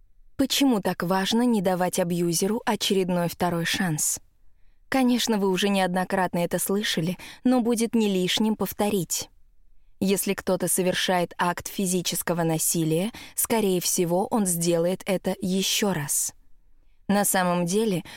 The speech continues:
факты говорят о том, что если мужчина пересек черту и прибег к физическому насилию, то его поведение имеет тенденцию усугубляться. Это значит, что, толкнув вас один раз,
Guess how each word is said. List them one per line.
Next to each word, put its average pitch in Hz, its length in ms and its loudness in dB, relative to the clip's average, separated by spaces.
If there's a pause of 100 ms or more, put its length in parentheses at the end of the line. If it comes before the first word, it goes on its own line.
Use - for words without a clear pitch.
факты 214 400 -2
говорят 190 440 2
о 180 80 0
том, 196 260 0
что - 220 -2
если 175 320 0
мужчина 170 500 0
пересек 170 460 0
черту 170 540 -2 (260)
и 233 100 2
прибег 196 560 0
к - 80 -8
физическому 190 840 0
насилию, 170 760 0 (300)
то 277 100 2
его 202 360 2
поведение 180 840 0
имеет 208 440 0
тенденцию 185 840 0
усугубляться. 190 1000 0 (840)
Это 302 240 2
значит, 254 460 2
что, - 240 0
толкнув 208 520 0
вас 190 300 0
один 175 420 0
раз, 185 380 -2